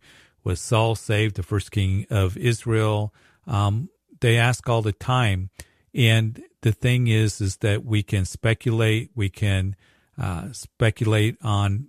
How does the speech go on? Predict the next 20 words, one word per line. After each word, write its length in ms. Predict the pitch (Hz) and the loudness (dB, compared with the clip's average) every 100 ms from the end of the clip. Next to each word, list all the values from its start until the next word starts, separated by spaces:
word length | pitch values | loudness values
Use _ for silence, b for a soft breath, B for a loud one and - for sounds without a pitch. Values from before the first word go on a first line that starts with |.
| - | -6
you 100 | 110 | 0
know, 180 | 101 98 | 2 2
whether 360 | 98 104 110 110 | 2 2 2 2
they're 180 | 110 | 0
saved 380 | 107 120 107 110 | 0 0 -2 0
or 80 | 107 | 0
not. 340 | 110 110 110 | 2 0 0
We 160 | - 92 | -2 -6
can, 460 | - 101 92 92 b b b b | -4 -4 -2 -4 b b b b
uh, 120 | - | -6
make, 300 | 98 110 107 - _ | 0 0 0 -4 _
you 180 | - 101 | -4 -2
know, 340 | 92 92 101 - | 0 -2 -4 -2
our 100 | 104 | -2
best 380 | 95 104 101 - | 0 0 0 0
judgment. 640 | 107 113 - 113 113 135 | 0 0 0 -2 -2 -2
There's 220 | 98 87 - | -4 -4 -2
evidence 520 | 110 113 113 110 - | 0 2 0 0 0
of 160 | 104 | 0
it. 200 | 107 113 | 0 -2